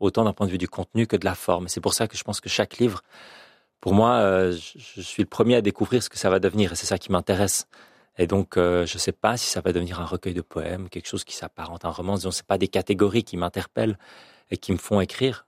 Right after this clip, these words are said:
Et aussi pour la simple et bonne raison que ce cahier, en fait, n'a pas de forme. C'est que c'est quelque chose où il y a un petit peu des traits, des, des mots comme ça. Et donc, euh,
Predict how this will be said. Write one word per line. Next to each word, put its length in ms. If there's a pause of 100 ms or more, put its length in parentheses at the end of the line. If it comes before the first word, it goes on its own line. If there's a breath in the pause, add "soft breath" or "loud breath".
(100)
Et 400 (160)
aussi 380 (180)
pour 120
la 80
simple 240
et 40
bonne 160
raison 300
que 180
ce 200 (320)
cahier, 460 (680 loud breath)
en 100
fait, 240
n'a 80
pas 160
de 100
forme. 400
C'est 180
que 120
c'est 140
quelque 260
chose 220
où 40
il 60
y 20
a 40
un 60
petit 140
peu 120
des 120
traits, 460
des, 320
des 60
mots 280
comme 160
ça. 200 (840 soft breath)
Et 100
donc, 300
euh, 320